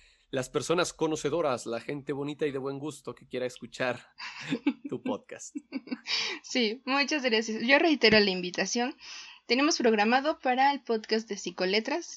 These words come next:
Speaker 2: será un placer
Speaker 1: Claro, por allá
Speaker 2: tenerte
Speaker 1: nos
Speaker 2: ahí
Speaker 1: estaremos escuchando.
Speaker 2: para descubrir tu esencia desde, desde las letras y la psicología. Y también va a estar muy interesante esa charla, no se la pierdan. Y
Speaker 1: Válgame.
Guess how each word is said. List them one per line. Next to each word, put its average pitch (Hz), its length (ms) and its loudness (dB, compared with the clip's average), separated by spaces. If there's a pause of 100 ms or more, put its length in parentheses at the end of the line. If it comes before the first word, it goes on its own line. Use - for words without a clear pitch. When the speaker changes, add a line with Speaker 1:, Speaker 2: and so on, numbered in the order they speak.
(140)
Speaker 2:
será 214 180 -2
un 214 80 0
placer 214 220 0
Speaker 1:
Claro, 208 200 4
por - 120 -4
allá 214 80 2
Speaker 2:
tenerte 214 320 4
Speaker 1:
nos 214 80 6
Speaker 2:
ahí 196 80 6
Speaker 1:
estaremos 247 260 0
escuchando. 123 560 -10
Speaker 2:
para 208 200 0
descubrir 208 540 0
tu 220 100 0
esencia 208 580 0
desde, 180 640 -6
desde 190 320 0
las 190 180 2
letras 254 420 0
y 233 60 0
la 190 160 0
psicología. 185 720 -4
Y 147 60 -8
también 196 320 -10
va - 20 -8
a 202 40 -8
estar 196 200 -6
muy 202 220 -2
interesante 196 500 -2
esa 185 160 -6
charla, 180 300 -2
no 165 120 -10
se 180 140 -6
la 180 180 -6
pierdan. 175 520 -6
Y 226 420 0
Speaker 1:
Válgame. 120 460 0